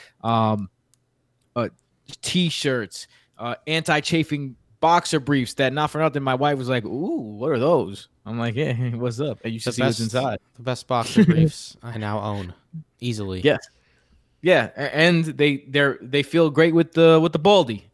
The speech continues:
Speaker 1: So, uh, check that out. And also, if you're in a fantasy league, then that means you're gonna have a fantasy champion this year.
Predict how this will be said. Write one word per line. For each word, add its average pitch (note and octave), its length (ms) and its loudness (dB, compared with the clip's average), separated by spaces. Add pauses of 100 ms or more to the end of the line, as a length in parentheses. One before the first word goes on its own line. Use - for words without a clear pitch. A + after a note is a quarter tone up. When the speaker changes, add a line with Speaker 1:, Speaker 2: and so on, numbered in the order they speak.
(120)
Speaker 1:
So, C#3 400 2 (360)
uh, C3 220 0
check D#3+ 300 -2
that D3 120 -2
out. D#3 220 2
And C#3 100 -6
also, F3 540 2 (240)
if C#3 120 0
you're F3+ 300 4
in F#3 80 4
a F3+ 60 4
fantasy F#3 420 -2
league, D#3 280 -4
then D#3 100 -4
that E3 160 0
means D#3+ 240 2
you're E3 80 4
gonna E3 160 2
have D#3 100 2
a D3+ 60 -4
fantasy D#3+ 360 -2
champion D#3 440 0
this A#2 180 -8
year. F2+ 240 -12